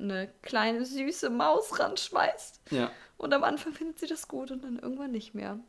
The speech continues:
Speaker 2: Seltsam, oder?
Speaker 1: Und dann schmeißt er ein Kissen auf den Boden. Den Rest kann man sich denken. Es
Speaker 2: Ah.
Speaker 1: war verstörend.
Speaker 2: Ja, also wir beschränken uns auf den ersten Teil, weil es reicht.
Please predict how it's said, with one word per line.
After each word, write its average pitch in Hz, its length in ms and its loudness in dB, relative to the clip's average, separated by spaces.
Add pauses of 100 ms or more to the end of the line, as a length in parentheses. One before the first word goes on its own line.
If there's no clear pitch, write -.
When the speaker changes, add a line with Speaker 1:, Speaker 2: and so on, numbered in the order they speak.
(140)
Speaker 2:
Seltsam, 123 460 -2
oder? 131 200 2
Speaker 1:
Und 240 120 2
dann 226 140 4
schmeißt 254 300 0
er 262 80 -2
ein - 20 -2
Kissen 214 260 -8
auf 202 120 -6
den 202 80 -4
Boden. 214 420 0
Den 208 160 -10
Rest 220 240 -4
kann 226 120 0
man 220 100 -2
sich 226 100 -8
denken. 202 540 -4 (120)
Es - 120 -14
Speaker 2:
Ah. 196 120 4
Speaker 1:
war 214 180 4
verstörend. 190 600 -4 (520)
Speaker 2:
Ja, - 220 8 (600)
also 147 380 8
wir 165 160 10
beschränken 151 320 2
uns 123 80 2
auf 120 100 0
den - 60 -4
ersten 123 260 4
Teil, 127 360 6 (500)
weil 123 180 8
es 120 180 4
reicht. 117 480 -2